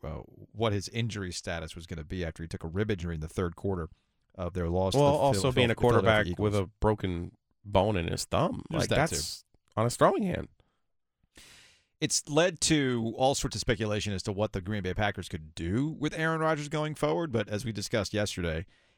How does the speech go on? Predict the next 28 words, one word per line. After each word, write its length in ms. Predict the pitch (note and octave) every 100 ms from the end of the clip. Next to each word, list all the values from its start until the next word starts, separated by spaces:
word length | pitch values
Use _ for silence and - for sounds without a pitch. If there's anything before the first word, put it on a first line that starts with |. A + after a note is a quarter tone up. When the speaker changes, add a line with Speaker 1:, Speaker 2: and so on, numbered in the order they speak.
| _
Speaker 1:
he 460 | - G#3+ C4+ C4 -
and 540 | F#3 F3+ F3+ E3+ D#3+ -
Russell 340 | - C#3 - C#3
Wilson 340 | C3+ C3+ B2
are 80 | A2+
in 100 | A2
situations 680 | - A2+ A2+ A2+ A2 G#2+ F#2+
at 140 | G2 F#2
Green 300 | A2+ C#3+ B2
Bay 280 | A#2+ A#2 -
and 360 | G2+ G2+ G2
Denver, 380 | F#2 A#2 A2 G2+
respectively, 640 | E2+ F2 - B2 G2 F2+ F2+
where 280 | F2 F#2 F2+
those 260 | G#2 C#3
teams 300 | - C3+ A#2+
have 200 | A2+ G2+
really 220 | G2+ A2
no 160 | G2+ G2
choice 340 | - - G2+ -
but 200 | G2 -
to 300 | G2 E2+ - _ _ _ _ -
let's 280 | G2+ G2 F2+
ride 540 | F#2+ G2 D#2 D2+ D#2+ - _
with 180 | G2+ G2
those 200 | F#2 E2+
quarterbacks, 500 | - A#2+ D#2 B1+ -
which, 340 | G3+ F#3 -